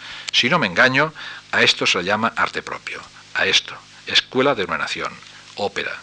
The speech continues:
pintura, arquitectura o literatura nacionales. Por lo tanto,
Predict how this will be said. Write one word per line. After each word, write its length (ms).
pintura, 580
arquitectura 840
o 80
literatura 480
nacionales. 540
Por 100
lo 60
tanto, 260